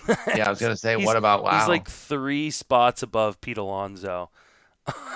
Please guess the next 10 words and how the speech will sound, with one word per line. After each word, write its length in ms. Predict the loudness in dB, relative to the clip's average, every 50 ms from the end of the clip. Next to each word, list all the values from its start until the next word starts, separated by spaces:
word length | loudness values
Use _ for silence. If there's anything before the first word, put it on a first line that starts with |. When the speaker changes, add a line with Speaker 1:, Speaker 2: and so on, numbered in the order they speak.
| -14 -16 -20 -20 _ -20 -20 _ _ _ _ _ _ _ _ _ _ _ _ _ -20 -20 _ _ _ _ _ _ _ _ -12
Speaker 1:
Crazy, 560 | -2 2 4 4 4 2 0 -2 -6 -12 -12
dude. 220 | -10 -8 -6 -4
Speaker 2:
It's 240 | -4 -6 -6 -6 -4
i-, 160 | -4 -4 -2 -4
insane, 720 | -6 -6 -6 -8 -12 -6 -6 -4 -4 -4 -6 -6 -8 -10
and, 140 | -10 -8
and, 280 | -6 -8 -8 -8 -8 -8
and 180 | -8 -8 -8 -10
three 240 | -12 -10 -8 -8
sto-, 300 | -4 0 2 2 2 0